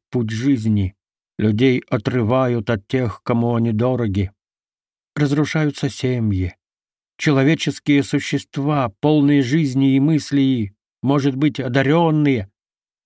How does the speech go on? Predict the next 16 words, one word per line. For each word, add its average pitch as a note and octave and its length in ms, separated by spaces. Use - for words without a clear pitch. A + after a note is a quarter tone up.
разрываются A#2+ 760
на A#2+ 140
куски, A2+ 680
калечатся, A2+ 880
гибнут. B2 640
Лондон, A2+ 800
Берлин, C3+ 680
Сан-Франциско. D3 1040
Подумайте, C#3 680
сколько D#3+ 460
человеческих D3+ 840
жизней C3+ 440
мы D#3+ 200
оборвали C3+ 560
в B2+ 100
Нью-Йорке. C#3+ 680